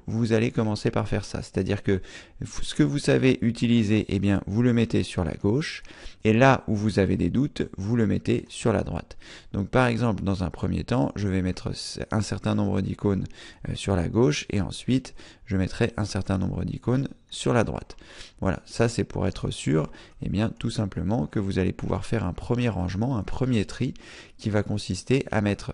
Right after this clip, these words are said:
des fichiers sur la gauche de votre écran et des fichiers sur la droite de votre écran. Donc je vous rappelle, les fichiers que vous mettez à gauche, ce sont les fichiers, eh bien, que vous allez, que vous avez l'habitude d'utiliser,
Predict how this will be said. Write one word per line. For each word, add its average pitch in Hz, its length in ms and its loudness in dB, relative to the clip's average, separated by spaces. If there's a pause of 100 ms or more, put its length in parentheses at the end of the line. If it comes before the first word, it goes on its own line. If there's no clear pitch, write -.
des 113 200 2
fichiers 117 480 -2
sur - 220 -4
la 87 100 -2
gauche 104 320 -2
de - 100 0
votre - 240 -4
écran 156 380 -2 (360)
et 127 80 0
des 127 120 4
fichiers 123 380 -2
sur 104 200 -4
la 92 100 0
droite 107 340 0
de - 80 -2
votre - 260 -4
écran. - 260 -10 (440)
Donc 101 160 2
je 98 80 2
vous 90 160 0
rappelle, 120 400 4
les 135 120 4
fichiers 131 500 2
que - 100 -2
vous 107 180 0
mettez 107 280 2
à 101 100 4
gauche, 104 400 0
ce - 180 -4
sont 101 180 -2
les 95 120 2
fichiers, 113 640 -2 (340)
eh - 60 -6
bien, 95 180 0
que 95 120 -4
vous 92 260 -4
allez, 95 400 2
que 104 100 -2
vous 90 260 -4
avez 92 180 2
l'habitude 113 480 2
d'utiliser, 92 720 0